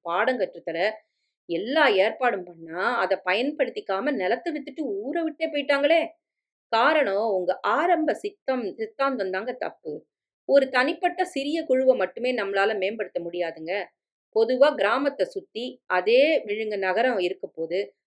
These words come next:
அவங்களுக்கு ஏழ்மை இருக்க படிப்பு முக்கியம் இல்லைங்க. படிப்பு தானே ஏழ்மையை ஒழிக்கும். ஏழ்மை ஒழிஞ்சாத்தாங்க படிப்பாங்க. நான் என்ன செய்திருக்கலாங்கிறீங்க? ஏழ்மையை ஒழிக்க இது இல்லைங்க முறை.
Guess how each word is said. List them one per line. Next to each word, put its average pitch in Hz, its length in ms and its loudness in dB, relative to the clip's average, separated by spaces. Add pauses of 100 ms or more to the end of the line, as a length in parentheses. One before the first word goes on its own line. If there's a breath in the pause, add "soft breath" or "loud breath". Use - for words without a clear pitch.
(120)
அவங்களுக்கு 262 460 0
ஏழ்மை 277 640 6
இருக்க 214 640 -2
படிப்பு 285 380 -2
முக்கியம் 175 380 -6
இல்லைங்க. 151 240 -12 (460)
படிப்பு 359 360 0
தானே 381 320 2
ஏழ்மையை 311 320 6
ஒழிக்கும். 202 480 0 (400)
ஏழ்மை 233 420 4
ஒழிஞ்சாத்தாங்க 254 760 2
படிப்பாங்க. 165 680 -4 (400)
நான் 185 200 -4
என்ன 226 380 0
செய்திருக்கலாங்கிறீங்க? 185 800 -2 (460)
ஏழ்மையை 262 500 6
ஒழிக்க 190 380 -2
இது 185 240 -6
இல்லைங்க 220 380 -4
முறை. 156 220 -12